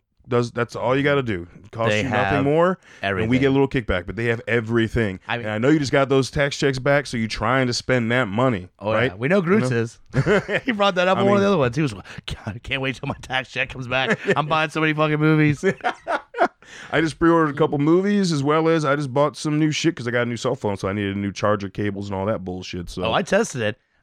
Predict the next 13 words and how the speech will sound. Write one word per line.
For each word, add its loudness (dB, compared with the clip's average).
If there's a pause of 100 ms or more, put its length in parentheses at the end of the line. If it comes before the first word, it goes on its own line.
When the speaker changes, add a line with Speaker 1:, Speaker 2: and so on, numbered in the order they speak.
Speaker 2:
I, -4
I've -4
gotten 0
into 2
some -4
retro 0
games 0
recently, -2
and -2
I 0
got 2
a 2
sixty-four. 0